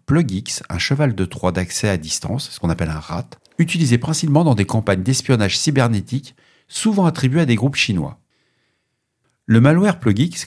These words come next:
connu pour être utilisé par des groupes tels que A P T dix, Stone Panda ou A P T quarante et un, Winty,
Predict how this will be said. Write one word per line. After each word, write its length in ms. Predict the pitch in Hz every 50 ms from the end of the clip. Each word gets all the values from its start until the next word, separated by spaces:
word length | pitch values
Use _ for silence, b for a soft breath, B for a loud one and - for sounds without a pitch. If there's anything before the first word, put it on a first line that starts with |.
| _ -
connu 240 | 120 120 135 139
pour 160 | 120 117 107 98
être 120 | - -
utilisé 320 | - - 120 113 104 127
par 160 | 123 - 95 85
des 120 | 95 95
groupes 200 | - 127 120 117
tels 200 | - 113 98 87
que 200 | - 98 92 - -
A 80 | 98 95
P 160 | - 98 87
T 160 | - 101 104
dix, 300 | 110 147 175 170 170 - -
Stone 340 | - - - 101 92 90 85
Panda 400 | - 92 95 95 113 117 113 - -
ou 120 | 92 90
A 40 | 87
P 140 | 85 98 92
T 140 | - 110 104
quarante 340 | - 98 82 90 87 85 -
et 60 | 117
un, 200 | 147 160 - - -
Winty, 480 | 90 90 95 98 101 - 170 185 180